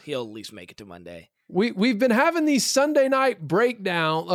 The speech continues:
Speaker 2: uh, breaking news from whether it be Gary Patterson, whether it be Ed O. Like, I
Speaker 1: Yeah.
Speaker 2: just wondering if by the time we finish recording this, it'll probably be posted up,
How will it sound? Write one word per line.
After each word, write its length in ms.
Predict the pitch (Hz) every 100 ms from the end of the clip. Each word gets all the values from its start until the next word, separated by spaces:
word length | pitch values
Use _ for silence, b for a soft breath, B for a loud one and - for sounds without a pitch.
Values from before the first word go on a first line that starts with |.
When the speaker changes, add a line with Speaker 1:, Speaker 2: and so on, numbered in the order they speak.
| 165
Speaker 2:
uh, 400 | 180 170 151 147
breaking 540 | 160 170 240 226 220 202
news 460 | 240 247 196 143
from 340 | - 170 151 147
whether 240 | 180 170
it 80 | 147
be 100 | 147
Gary 260 | 143 135
Patterson, 600 | 123 - 277 277 240 262 202
whether 220 | 170 151
it 80 | 135
be 180 | 139
Ed 240 | - 143 143
O. 360 | 226 262 254
Like, 280 | 240 180 147
I 40 | 127
Speaker 1:
Yeah. 200 | 165 226
Speaker 2:
just 160 | 214
wondering 420 | 170 226 269 233 196
if 120 | 156
by 140 | 180
the 80 | 180
time 360 | - 226 269 277
we 140 | 277
finish 340 | 220 240 226
recording 540 | 196 165 - 196 208 165
this, 220 | 147 139
it'll 120 | 175
probably 360 | - 196 226 247
be 120 | 214
posted 500 | - 220 208 - 180
up, 340 | 190 175 165